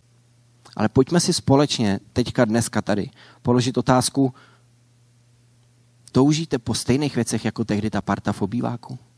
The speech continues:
Je to tady pořád? Je to v té mozaikovský D N A?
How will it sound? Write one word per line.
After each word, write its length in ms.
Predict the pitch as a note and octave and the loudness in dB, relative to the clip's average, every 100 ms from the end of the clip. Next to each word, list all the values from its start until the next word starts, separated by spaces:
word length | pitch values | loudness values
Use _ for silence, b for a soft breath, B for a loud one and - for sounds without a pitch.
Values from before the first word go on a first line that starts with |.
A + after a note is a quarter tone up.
| _ _ _ _ _ | _ _ _ _ _
Je 120 | G2 | -4
to 120 | C3 | -2
tady 180 | B2 B2+ | 0 0
pořád? 460 | A2 A#2+ D3 C#3+ E3 _ _ _ _ _ _ _ _ | 0 0 0 -2 -6 _ _ _ _ _ _ _ _
Je 120 | - G#2+ | -8 -2
to 140 | C#3 | 0
v 80 | - | 0
té 120 | C3 | -2
mozaikovský 680 | B2+ A#2 A#2 A#2+ B2 - B2+ | 0 0 0 0 -2 -4 -6
D 140 | G#2+ | -4
N 160 | F#2+ B2 | -4 -6
A? 200 | A#2 - | -8 -10